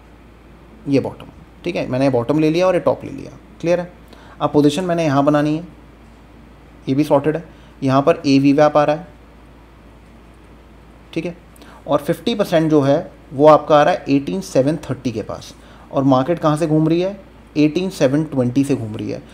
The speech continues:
तो फिफ्टी परसेंट भी इस range का जो morning में जो उसने जो हाई लो बना दिया है, इसको भी cross नहीं कर पा रही है और इतनी बड़ी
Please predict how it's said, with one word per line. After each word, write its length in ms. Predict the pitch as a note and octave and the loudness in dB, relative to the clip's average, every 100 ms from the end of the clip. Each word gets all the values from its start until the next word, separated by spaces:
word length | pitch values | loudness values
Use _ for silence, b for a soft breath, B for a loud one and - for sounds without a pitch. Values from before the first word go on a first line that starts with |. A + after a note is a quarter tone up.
| B - | B -4
तो 180 | F3+ - - | -4 -4 -6
फिफ्टी 380 | - F#3+ - C4 | -8 -6 -2 -2
परसेंट 380 | A3+ - F3 E3+ | 0 -2 -2 -2
भी 300 | E3 G3+ - - | -4 -6 -8 -8
इस 200 | F#3 F#3+ | -8 -4
range 380 | D3 A#2+ C3 C#3+ | -2 2 4 4
का 100 | C3 | 2
जो 120 | A#2+ | 2
morning 380 | B2+ A#2+ B2 C#3 | 2 4 4 4
में 80 | C#3 | 2
जो 80 | C3+ | 0
उसने 320 | C3 C#3+ C3+ | -2 0 0
जो 100 | C3 | 0
हाई 220 | A#2+ A#2+ B2 | 0 2 2
लो 120 | C3 | 2
बना 200 | B2+ A#2 | 0 -2
दिया 240 | A#2+ B2 | -2 0
है, 140 | F3+ - | 0 -4
इसको 340 | - - F3+ F#3 | -10 -4 -2 0
भी 160 | D#3 F3+ | -2 -2
cross 360 | C#3+ C3+ C3+ | 2 2 4
नहीं 120 | D3 | 0
कर 140 | C#3 B2+ | 2 0
पा 140 | A#2+ | 0
रही 100 | B2+ | 2
है 60 | E3 | 2
और 80 | E3+ | 2
इतनी 220 | D#3+ D#3 | -4 -4
बड़ी 380 | A2+ B2+ F#3 | -2 -2 -2